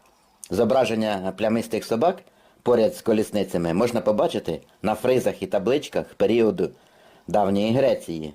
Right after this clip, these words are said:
Риму та Єгипту. Деякі дуже ранні записи про породу зустрічаються в Далмації. Це історична область на Балканах,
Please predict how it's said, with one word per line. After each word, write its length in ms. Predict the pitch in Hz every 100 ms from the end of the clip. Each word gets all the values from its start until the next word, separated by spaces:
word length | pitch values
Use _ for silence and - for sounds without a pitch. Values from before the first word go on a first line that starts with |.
| -
Риму 420 | 101 120 95 78 -
та 100 | 87
Єгипту. 580 | 92 113 120 90 - 65 - _ _ _ _ _ _ _ _ _ -
Деякі 500 | 139 156 123 98 90
дуже 280 | 98 120 113
ранні 280 | 113 107 107
записи 440 | 107 156 104 -
про 160 | 95 101
породу 440 | 104 101 98 85 76
зустрічаються 840 | 87 101 104 104 135 135 - 95 82
в 60 |
Далмації. 760 | 95 143 127 95 - 85 82 73 _ _ _ _ _ _ _
Це 200 | - 165
історична 560 | 127 - 131 123 117 117
область 440 | 127 107 101 -
на 80 | 101
Балканах, 500 | 104 101 101 87